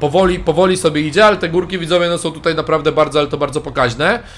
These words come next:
I nie wiem, jak ta sprawa się potoczy, nie wiem, jak ta sprawa będzie wyglądała. Naprawdę jedno takie kluczowe słowo to jest, widzowie, nie wiem, bo nie mam na to ja dalszego wpływu. E, dlaczego nie zdecydowałem się, no, tak jakby pójść na układ z tymi porywacza-,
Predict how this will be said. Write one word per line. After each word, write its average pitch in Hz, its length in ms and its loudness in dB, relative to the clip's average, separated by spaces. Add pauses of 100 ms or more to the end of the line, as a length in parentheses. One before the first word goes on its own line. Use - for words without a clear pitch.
(400)
I 185 60 -8
nie 226 160 6
wiem, 214 140 6
jak 190 100 0
ta 180 100 -2
sprawa 185 320 2
się 175 80 -6
potoczy, 175 380 -2
nie 170 80 -2
wiem, 170 140 2
jak 160 80 -4
ta 160 100 -2
sprawa 156 300 -2
będzie 147 220 -4
wyglądała. 151 500 0
Naprawdę 151 460 0
jedno 156 460 -4
takie 147 260 -8
kluczowe 156 400 -2
słowo 151 260 -4
to 156 100 -6
jest, 127 140 -4
widzowie, 147 320 -2
nie 165 200 -2
wiem, 175 240 0
bo 151 100 -2
nie 160 140 -2
mam 160 160 0
na 147 140 0
to 156 120 -2
ja 143 200 2
dalszego 139 420 -4
wpływu. 107 440 -4 (580)
E, 135 280 -2
dlaczego 170 300 2
nie 214 100 -2
zdecydowałem 185 600 2
się, 175 540 0 (1700)
no, 127 60 -10
tak 151 160 -2
jakby 160 220 0
pójść 170 320 -8
na 165 80 0
układ 160 420 0
z - 40 -14
tymi 151 180 -4
porywacza-, 151 600 -2